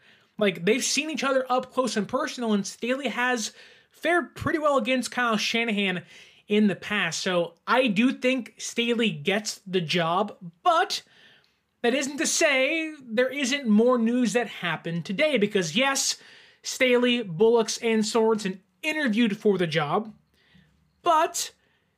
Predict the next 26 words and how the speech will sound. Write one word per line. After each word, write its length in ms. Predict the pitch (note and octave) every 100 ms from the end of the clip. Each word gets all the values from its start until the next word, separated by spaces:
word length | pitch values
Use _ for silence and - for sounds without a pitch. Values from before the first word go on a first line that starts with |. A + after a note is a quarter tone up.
| _
Shanahan 720 | - - B3 C#4 D#4 D#4+ D4+ -
also 520 | B3 D4 E4+ - E4
told 500 | E4 - A3 F#3 G#3
Matt 260 | G#3 G#3 A3+
Maiocco 540 | B3+ A3+ D3+ C#3+ E3+
that 140 | F#3 F3+
there 180 | G3+ G#3+
are 260 | G#3+ G#3+ - - -
two 320 | G#4+ D#4 - - _ _ _ _ _ _ _ _ -
other 380 | C#4+ F4+ G4
coaches 600 | F#4+ - F4+ F#4 - F#3
he 220 | - - G3
did 440 | D#3 B3+ D#4+ E4
not 360 | D#4 D#4 D4+ G#3+
want 440 | B3 C#4 C#4 G#3+
to 140 | - C4
name 600 | C#4 E4 G4+ G3+ C#3+ C#3 _ _ _ _ _
that 160 | G3 G3+
were 160 | G3 - -
outside 920 | C4 D#4+ E4+ A3+ - C#4+ C#4 C#4 C4+
candidates 600 | - A#3+ B3 A#3 A#3+ -
being 380 | - G#3 G#3+ A3
considered 640 | A#3+ A#3+ - F3 E3 E3+ - _ _ _ _
for 320 | - D3+ D3+
the 120 | D#3+
position. 600 | - G#3+ F4+ - G3 C3+